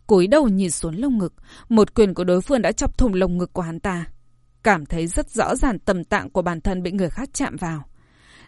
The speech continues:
Lâm Phàm ra tay rất dứt khoát, năm ngón tay bóp lại, bẹp một tiếng, tầm tạng đã bị bóp nát. Sức sống của Tả Thần mau chóng chấm dứt, ánh mắt mờ đục, ảm đạm.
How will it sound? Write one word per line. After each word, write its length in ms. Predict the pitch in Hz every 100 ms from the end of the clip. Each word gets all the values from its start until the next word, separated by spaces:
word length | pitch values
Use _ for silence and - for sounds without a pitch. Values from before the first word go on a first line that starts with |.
| -
Lâm 220 | 202 196
Phàm 260 | - 185 160
ra 180 | 185
tay 220 | 185 180 160
rất 160 | 269
dứt 200 | - -
khoát, 260 | - 285 349 _ - - 202
năm 340 | 202 202 180
ngón 180 | 165 160
tay 220 | 247 208
bóp 260 | - 180 -
lại, 200 | 202 - _ _ -
bẹp 340 | 208 202 180
một 180 | 175 -
tiếng, 340 | 170 156 202 277 -
tầm 200 | 262 170
tạng 240 | 202 -
đã 100 | 185
bị 120 | 220
bóp 200 | - 262
nát. 240 | 240 226 277 _ _ - -
Sức 220 | - 339 -
sống 220 | 240 185
của 140 | 294
Tả 160 | 226 180
Thần 340 | 196 180 170 -
mau 240 | 214 180
chóng 220 | - 170
chấm 260 | - 190 147
dứt, 200 | 262 294 _ _ _ -
ánh 260 | 185 160 220
mắt 160 | 311
mờ 260 | 247 202 165
đục, 180 | 170 - _ _
ảm 240 | 220 185 139
đạm. 200 | 160